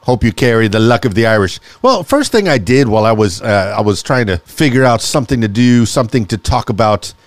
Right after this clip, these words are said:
today, Saint Patrick's Day. I mean, I can go through all the history of, of Saint Patrick's Day, but I think I've already done a podcast on that. So what I wanna go through is Irish sayings. And the first thing I did was I Googled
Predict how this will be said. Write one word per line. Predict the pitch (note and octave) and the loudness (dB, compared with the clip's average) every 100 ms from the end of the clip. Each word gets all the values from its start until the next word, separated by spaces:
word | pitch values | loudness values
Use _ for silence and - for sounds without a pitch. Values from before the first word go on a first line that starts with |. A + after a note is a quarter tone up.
| _ - | _ -8
today, | G#2+ D#2 A2+ A#2+ A2+ G#2+ | -8 -4 0 2 2 0
Saint | - B2 G2 | 0 -2 0
Patrick's | A#2 A#2 A2+ - | 0 0 -2 -2
Day. | A#2 A2 | 0 2
I | C#3 | 2
mean, | F#3+ | -2
I | F#3+ | -4
can | D#3+ | -4
go | B2+ C3+ | 0 0
through | B2 C3 A#2+ - - - | 2 2 2 0 -10 -4
all | C#3 | -2
the | A2 | 0
history | A2+ C#3+ - B2+ G#2 | 0 -2 0 0 0
of, | G2+ - _ _ _ _ | -2 -4 _ _ _ _
of | G#2+ G2 | -4 -4
Saint | - A2 F#2+ | -2 -2 0
Patrick's | A2+ A2 A2+ - | 0 0 -2 0
Day, | A2+ C#3+ | 0 2
but | E3 | 0
I | |
think | E3 G#3+ F#3+ | 0 -2 -2
I've | F3 | 0
already | E3+ C#3 | 0 0
done | D3 | 0
a | C3 | -2
podcast | - B2 A#2+ - G#2+ G2 - | -2 -2 -2 0 0 0 0
on | G2 G2 | -2 0
that. | F#2+ F2 | -2 -2
So | - D3+ C3+ - - - | 0 2 2 -2 -20 -6
what | A3+ | -2
I | A#3 | 0
wanna | A#3 A3+ | 0 0
go | E3 G3 G#3 F#3 | 2 4 4 2
through | - F3+ G3+ G3+ | 0 2 2 2
is | C3 - - _ _ | 0 -2 -14 _ _
Irish | - F#3+ G3 G3 - | -4 0 2 0 -2
sayings. | - E3+ F3 F3 D3 G2+ E2 C#2+ - _ _ - | -6 -2 0 2 0 -2 -6 -10 -14 _ _ -10
And | A#2 C#3 | -2 -2
the | |
first | C3 A3 - | 0 0 0
thing | D3 | 0
I | B2 | 0
did | A2 A#2+ | 2 0
was | A#2+ G#2 | 2 0
I | G2 | -2
Googled | F#2 C#3 G#3+ E3 C#3+ A#2 | -2 2 2 4 4 2